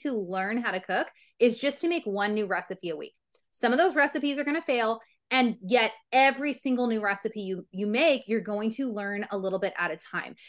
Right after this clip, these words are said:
And so that's what we're doing with baking school, is we're taking you through, do, we're taking you through how to make scones, how to make protein loaded muffins, how to make real things for your family, and how to do it in just twenty minutes a week. You get to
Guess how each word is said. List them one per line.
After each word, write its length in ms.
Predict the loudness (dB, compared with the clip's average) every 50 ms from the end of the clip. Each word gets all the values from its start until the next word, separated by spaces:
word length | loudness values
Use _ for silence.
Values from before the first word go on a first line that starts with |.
| -20 -2 2
And 180 | 4 4 6
so 140 | 6 6 6
that's 240 | 6 4 2 2 0
what 140 | -2 0 0
we're 100 | 0 0
doing 240 | 2 0 2 0
with 160 | 0 -2 2 4
baking 300 | 4 4 4 0 -4 -4
school, 380 | -6 -8 -8 -8 -8 -10 -12 _ _ _ _ _ _ _ _ _ _ _ _
is 100 | -6 -2
we're 120 | 0 0 -2
taking 420 | -2 0 -2 0 2 2 2 4
you 140 | 4 2 0
through, 340 | 0 2 4 4 4 4 2
do, 180 | -2 -8 -12 -14 -4
we're 120 | -2 -2 2
taking 260 | 2 0 0 0 -2
you 120 | -2 0
through 160 | 0 0 0
how 120 | 2 2 2
to 60 | 2
make 160 | 0 -2 -4
scones, 500 | -8 -2 0 2 2 2 0 -2 -6 -12 -16 -8 -6
how 80 | -2 -2
to 80 | 0
make 260 | 0 2 2 2 0 -2 -14 -20 _ _ _
protein 480 | _ -2 2 4 4 4 4 2 2 2
loaded 300 | 2 2 2 2 2 2
muffins, 480 | 2 2 2 2 -2 -4 -4 -6 -10 -12 -18 -20 -20 _
how 260 | 0 4 6 6 6 4
to 160 | 4 2 2
make 300 | 4 6 6 4 4 2
real 540 | -4 -6 -6 -4 -4 0 6 6 6 6 6
things 360 | 0 -2 -2 -2 -2 -4 -6 -4
for 100 | -2 -2
your 200 | 0 2 0 0
family, 480 | 0 -2 -4 -4 -4 -6 -8 -10 -10 -12 -16 -20 -20 -20 _ 0
and 440 | 2 4 4 4 4 4 2 -2 -4 _
how 320 | -16 0 4 6 6 6 4
to 120 | 2 -2 -2
do 180 | 2 4 6
it 120 | 6 6 4
in 140 | 2 -2
just 360 | -2 -2 -2 -2 -4 -12 -18 _ _ _ _
twenty 360 | -14 -8 -4 -2 0 0 0
minutes 360 | 0 0 -2 -2 -4 -4 -2 -2
a 80 | 0
week. 280 | 2 2 0 0 -2 -6 -10
You 80 | -6
get 160 | -4 -4 -4
to 200 | -2 -4 -4 -4